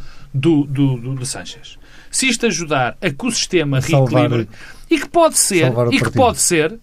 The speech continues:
Speaker 1: porque basta que a situação económica ajude um bocadinho, basta que as coisas corram melhor, isto pode ser algo de bom para a Espanha, voltar a termos os dois polos e a diminuir o peso daquilo que é a verdadeira entropia, que é completamente diferente de Itália. Em Itália temos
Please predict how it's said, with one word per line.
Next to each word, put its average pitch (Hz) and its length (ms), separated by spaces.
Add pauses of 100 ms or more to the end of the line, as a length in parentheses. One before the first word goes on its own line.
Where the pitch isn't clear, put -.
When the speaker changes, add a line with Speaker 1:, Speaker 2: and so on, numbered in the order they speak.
(120)
Speaker 1:
porque 139 580 (300)
basta 151 380
que 156 100
a 147 40
situação 147 680
económica 139 640
ajude 135 300
um 143 80
bocadinho, 277 640 (240)
basta 143 320
que 151 100
as 135 60
coisas 139 280
corram 160 280
melhor, 190 360 (680)
isto - 300
pode 269 300
ser 285 340 (100)
algo 269 360
de 262 100
bom 262 200
para 269 140
a 277 40
Espanha, 285 440
voltar 160 420
a 139 80
termos 139 320
os 143 100
dois 139 200
polos 156 640
e 208 160
a - 20
diminuir 226 600
o 160 80
peso 226 580
daquilo 269 340
que - 120
é 277 40
a 269 40
verdadeira 269 400
entropia, 269 460
que - 100
é - 40
completamente 135 540
diferente 165 360
de 233 60
Itália. 208 360
Em 123 40
Itália 226 320
temos 139 420